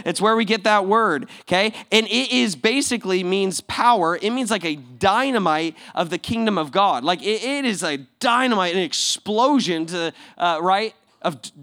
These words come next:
darkness just gets exploded, right? You know, like, this is the picture.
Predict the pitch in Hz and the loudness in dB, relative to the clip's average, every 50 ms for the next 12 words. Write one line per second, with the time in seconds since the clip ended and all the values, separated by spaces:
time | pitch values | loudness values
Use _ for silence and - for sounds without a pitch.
0 | 131 - - 202 208 220 240 226 233 190 165 147 - - 175 156 135 - - - | -14 -4 2 2 4 4 4 0 0 -4 -4 -4 -4 -6 -6 -6 -6 -8 -6 -6
1 | 170 151 139 - 147 127 - - - - - - 180 165 185 202 196 185 147 139 | -6 -6 -4 -6 -6 -4 -2 -4 -4 -4 -6 -6 -4 0 2 2 2 0 -2 -4
2 | 120 120 139 170 185 190 202 202 190 202 202 208 208 214 208 208 202 - - - | -6 -2 0 2 2 2 2 0 0 -2 0 2 2 2 2 0 -2 -4 -8 -6
3 | - 233 269 247 285 269 202 202 208 190 - - 254 269 240 - - - 165 139 | -2 -2 -2 0 -2 -4 -2 -2 -2 -2 -2 -2 0 0 0 0 -2 0 0 -2
4 | 147 | -2